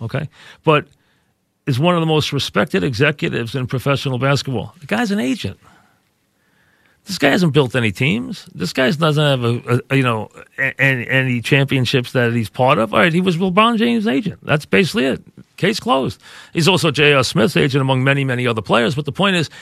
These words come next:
he was with LeBron James. That's it. That was what catapulted him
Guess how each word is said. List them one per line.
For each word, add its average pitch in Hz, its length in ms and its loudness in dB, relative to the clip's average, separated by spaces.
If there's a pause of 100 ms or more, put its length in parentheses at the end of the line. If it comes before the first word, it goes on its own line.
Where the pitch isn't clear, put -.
(240)
he 165 160 -2
was 185 380 2
with 147 360 0 (140)
LeBron 135 380 0
James. 120 480 -6 (340)
That's 147 300 0
it. 143 200 0 (520)
That 147 320 2
was 156 360 0
what 143 300 0 (640)
catapulted 147 680 0
him 113 340 -4